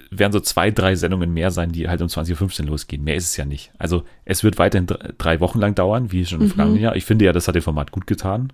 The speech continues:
Speaker 1: Also
Speaker 2: Ja.
Speaker 1: ich finde schon, dass das ganz gut war. Und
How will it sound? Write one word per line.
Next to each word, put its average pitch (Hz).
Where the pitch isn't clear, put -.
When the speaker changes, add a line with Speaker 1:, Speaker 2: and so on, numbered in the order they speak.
Speaker 1:
Also 107
Speaker 2:
Ja. 104
Speaker 1:
ich -
finde 85
schon, 98
dass 104
das -
ganz 80
gut -
war. 127
Und 123